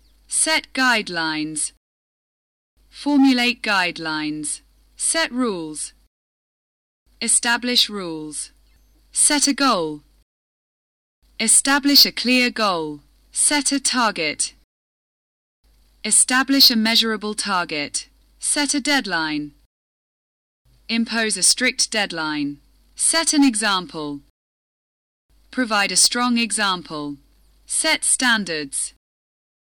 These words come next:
Establish formal standards. Set priorities. Determine key priorities.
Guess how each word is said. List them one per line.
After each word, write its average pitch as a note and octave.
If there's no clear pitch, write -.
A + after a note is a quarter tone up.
Establish B3+
formal F#3+
standards. E3
Set -
priorities. G3
Determine C#4
key G#3+
priorities. E3